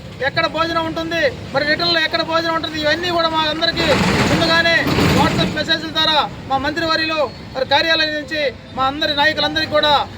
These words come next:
ఎప్పటికప్పుడు మరి తెలియజేయడం జరిగింది. మరి అదేవిధంగా సంఘం మండలంలోని ఈ కార్యక్రమానికి ఇచ్చేసినటువంటి మరి అన్-, తెలుగుదేశం పార్టీ నాయకులకి, కేడర్ అందరికీ కూడా మేము చెప్పేది ఏంటంటే ప్రతి ఒక్కరు కూడా మీరు, మీరు వెళ్ళినటువంటి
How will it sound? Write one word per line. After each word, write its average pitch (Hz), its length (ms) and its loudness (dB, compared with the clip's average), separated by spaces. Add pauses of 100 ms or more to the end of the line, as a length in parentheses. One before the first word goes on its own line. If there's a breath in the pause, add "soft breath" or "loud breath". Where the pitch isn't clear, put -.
(140)
ఎప్పటికప్పుడు 302 560 0 (400)
మరి 269 180 2
తెలియజేయడం 302 400 2
జరిగింది. 262 380 0 (540)
మరి 262 100 2
అదేవిధంగా 339 640 2 (480)
సంఘం 330 260 0
మండలంలోని 330 520 2 (480)
ఈ 277 120 -2
కార్యక్రమానికి 330 560 0
ఇచ్చేసినటువంటి 320 640 -2 (560)
మరి 311 140 2 (760)
అన్-, 320 200 -4 (160)
తెలుగుదేశం 330 540 0
పార్టీ 320 220 0 (160)
నాయకులకి, 320 420 0 (120)
కేడర్ 302 260 2
అందరికీ 330 260 -2
కూడా 311 160 2
మేము 294 160 0
చెప్పేది 320 260 0
ఏంటంటే 311 300 0 (400)
ప్రతి 277 280 -2
ఒక్కరు 339 300 -2
కూడా 339 180 2 (400)
మీరు, 320 220 -2
మీరు 320 220 -2
వెళ్ళినటువంటి 330 640 -2